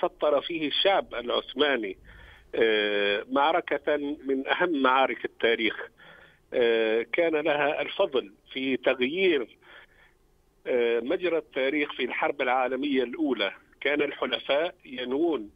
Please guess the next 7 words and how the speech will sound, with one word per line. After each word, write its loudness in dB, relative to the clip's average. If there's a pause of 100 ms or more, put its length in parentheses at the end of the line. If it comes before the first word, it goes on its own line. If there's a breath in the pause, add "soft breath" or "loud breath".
(460 soft breath)
آه، 0
القضاء 0
على -4
الدولة -2
العثمانية -2
برمتها -4 (100)
ومنها، -2